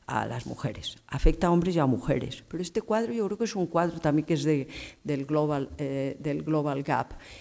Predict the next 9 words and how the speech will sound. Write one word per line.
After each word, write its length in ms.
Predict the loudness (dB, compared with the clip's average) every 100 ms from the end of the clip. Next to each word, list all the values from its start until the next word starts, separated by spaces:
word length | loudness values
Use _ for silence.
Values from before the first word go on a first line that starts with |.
| -4
eh, 220 | 0 2
que 80 | 2
es 120 | 2
muy 180 | 2 4
interesante. 880 | 4 2 0 0 -2 -2 -2 -4 -10 -14 _ _
Los 340 | 4 6 6 6
hombres 460 | 6 4 0 -4 -6
siempre 420 | 2 2 4 2
perciben 800 | 4 0 2 2 2 0 -4